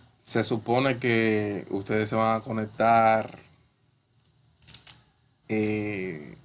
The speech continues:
sí, tienen que activar la cámara porque realmente necesito ver sus expresiones. Es obligatorio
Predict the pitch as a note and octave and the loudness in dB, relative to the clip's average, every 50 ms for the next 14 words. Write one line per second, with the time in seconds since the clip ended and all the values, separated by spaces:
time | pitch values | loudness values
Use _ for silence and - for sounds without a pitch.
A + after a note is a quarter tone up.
0 | _ _ _ - - - - A2+ A#2+ A2+ A2 A2+ A2 A2+ A2+ A2 - B2 A2+ A2 | _ _ _ -6 -4 -2 0 0 0 0 0 -2 -2 -2 -2 -2 0 0 0 0
1 | - A#2 A2 A2+ A2 A2+ A2+ A2 - B2+ B2+ B2 A#2 A2+ A2 A2+ A2+ - - - | 0 -2 0 0 0 0 -2 -2 0 0 0 2 0 -2 -4 -4 -6 -10 -14 -20
2 | - - - - G#2 G#2 G2+ - - - G#2 G#2 G2+ G2+ G2+ G2 G#2 G#2+ G#2 G#2 | -20 -14 -6 -4 -4 -4 -4 -6 -8 -8 -6 -6 -6 -6 -8 -10 -8 -6 -6 -4
3 | G#2 G#2 G#2+ G#2 G#2 G#2 G#2 G#2 G2+ G#2 G#2 G2+ G2+ G2 F#2+ G#2+ G#2 G#2+ G#2 - | -4 -4 -6 -6 -6 -6 -6 -6 -6 -4 -4 -4 -4 -6 -6 -8 -8 -8 -8 -8
4 | G2+ - A2+ G#2+ G#2 - A2 G#2+ G#2+ G#2 G#2 G#2+ G#2+ G#2 G2+ - - - - A2+ | -8 -8 -8 -8 -6 -4 -4 -2 -2 0 0 0 -2 -2 -4 -8 -10 -10 -8 -8
5 | G2+ - G#2+ G2+ G2+ - - - - - - - G#2+ G#2+ G#2 G2 F#2+ G2 G2+ - | -6 -4 -4 -4 -4 -6 -6 -6 -4 -4 -4 -2 -4 -4 -6 -6 -8 -8 -8 -8
6 | - - - - - - - - - - - - - - - - - A2+ - - | -8 -8 -8 -10 -12 -14 -16 -16 -12 -8 -6 -6 -6 -6 -8 -14 -12 -10 -8 -6
7 | A2 G#2+ G#2+ G#2 G#2+ G#2 G2+ - G#2+ G#2 G#2 G#2 G#2 G#2 G2+ - | -4 -4 -2 -2 -2 -2 -2 -2 -2 -2 -2 -2 -4 -4 -6 -8